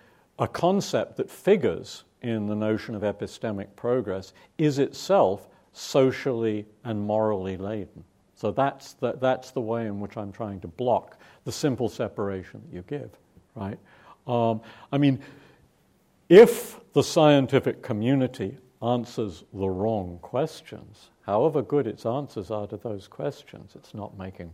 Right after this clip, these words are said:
progress. This is sometimes put in the, in the form of fantasies about scientists going off and pursuing completely trivial things. But t-,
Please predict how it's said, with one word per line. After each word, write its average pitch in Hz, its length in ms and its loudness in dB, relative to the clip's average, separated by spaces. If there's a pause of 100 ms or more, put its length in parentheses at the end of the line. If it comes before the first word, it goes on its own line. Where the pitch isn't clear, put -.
progress. 117 600 -14 (640)
This 131 160 -2
is 131 100 -2
sometimes 135 540 2
put 123 180 0
in 104 140 -2
the, 104 120 -4 (240)
in 113 160 -4
the 107 80 -4
form 110 300 -2
of 104 100 -2
fantasies 113 600 -2
about 104 260 -2
scientists 110 560 -6
going 107 340 -2
off 110 280 0 (260)
and 104 400 -4 (280)
pursuing 107 580 -4
completely 101 480 -6
trivial 95 500 -8
things. 110 560 -6 (600)
But 120 340 4 (720)
t-, - 120 -14